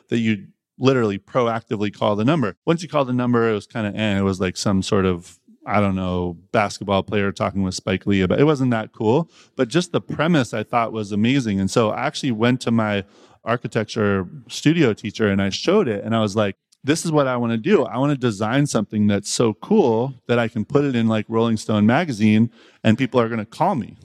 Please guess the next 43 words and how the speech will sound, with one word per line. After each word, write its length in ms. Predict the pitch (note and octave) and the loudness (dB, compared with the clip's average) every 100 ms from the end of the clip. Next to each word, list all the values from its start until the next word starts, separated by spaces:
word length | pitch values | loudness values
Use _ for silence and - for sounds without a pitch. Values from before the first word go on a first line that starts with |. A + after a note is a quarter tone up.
| - | -8
Like, 220 | G#2 - _ | -8 -8 _
that's 300 | B2+ C3 - | -2 -2 -2
my 240 | C3 A#2+ | -2 -2
business 440 | A2+ C3 F#3 C#3+ - | -2 0 0 0 0
model 460 | A2+ A2 G#2+ G#2 G2+ | 0 2 2 0 -2
for 460 | - B2 A2+ G#2+ G#2 A#2+ | -2 2 2 0 -4 -2
how 160 | B2 | 0
I'm 100 | A#2+ | 0
gonna 160 | A#2+ A2+ | 0 -2
be 140 | A2+ | -4
successful 500 | - A2+ E3 F3+ - | -6 -4 -2 -2 0
as 160 | A2+ G#2+ | 0 0
a 40 | |
designer." 420 | G#2 A2 F3 C3 - _ | -4 -2 -2 -2 -6 _
And 140 | C#3+ D#3 | 0 2
the 80 | |
dude, 440 | C#3 - G3 A3+ F#3 | 0 -4 0 0 2
like, 220 | E3+ D#3 | 0 0
was 220 | D3+ C3+ | -2 0
like, 380 | C3+ A#2 - - _ _ | 0 -2 -6 -20 _ _
he 220 | - E3+ | -4 -2
looked 300 | D#3 F3+ - | 0 -2 0
at 100 | - | -2
me 140 | C#3+ C#3 | 0 2
like 180 | B2+ C3 | 0 0
it 40 | |
was 120 | B2 | -4
disgusting. 800 | G#2+ G#2+ - - D#3 F3 - G#2+ - | -4 -6 -6 0 0 -2 -8 -12 -2
Like, 220 | B2+ A#2+ | 0 0
his 280 | D#3+ E3 D#3 | 2 2 2
response 640 | D3+ C#3 - E3 F#3 E3 | 0 0 0 0 0 0
was 180 | C3+ A2 | -4 -2
like, 240 | A#2+ G#2+ - | -2 -4 -8
I 120 | A#2+ | -4
was 260 | C3+ B2 A2 | 0 0 -2
just 320 | B2 C3 - | -2 -2 -2
doing 240 | C#3 C#3+ C3 | 2 4 2
something 380 | - B2 A#2+ | 0 -4 -2
horrible 760 | G2+ C3 C#3 F3+ D3+ A#2+ A2+ A2+ - | -4 0 2 2 2 2 2 0 0
to 160 | B2+ | -2
the 160 | A2 A2+ | 0 0
whole 480 | D3 C#3+ C#3+ C3 B2 | 2 2 4 2 -2
whatever 480 | B2 B2 F#3 B2 F#2 | -2 -2 0 -2 -4